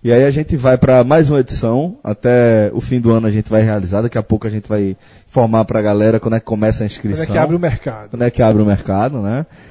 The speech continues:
Speaker 1: É, lá no Belo Gol, galera, que é uma estrutura espetacular. Quem, é, teve lá na, na primeira edição, viu exatamente em loco o que a gente tá falando, né? Não só da estrutura absolutamente diferenciada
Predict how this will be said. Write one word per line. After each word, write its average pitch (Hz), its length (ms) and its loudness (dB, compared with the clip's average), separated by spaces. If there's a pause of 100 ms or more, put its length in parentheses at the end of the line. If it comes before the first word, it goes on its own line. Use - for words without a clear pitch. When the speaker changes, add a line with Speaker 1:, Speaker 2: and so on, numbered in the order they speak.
(120)
Speaker 1:
É, 117 280 4
lá 165 140 6
no 370 80 4
Belo 196 280 8
Gol, 117 260 6
galera, 104 380 2
que - 180 -6
é 139 80 0
uma 156 60 2
estrutura 143 760 0
espetacular. 135 880 -2
Quem, 143 440 -2 (400)
é, 110 300 2
teve 147 460 4
lá 123 240 4
na, 123 260 0
na 113 120 -2
primeira 120 340 2
edição, 113 600 0
viu 135 400 6
exatamente 139 680 0
em 151 60 -8
loco 127 420 2
o 131 40 -4
que - 80 -6
a 123 60 0
gente 120 160 -6
tá 120 120 -2
falando, 101 600 -4
né? 107 240 -6 (340)
Não 147 220 -2
só 139 480 4
da 123 220 0
estrutura 160 640 2
absolutamente 208 680 -2
diferenciada 156 880 2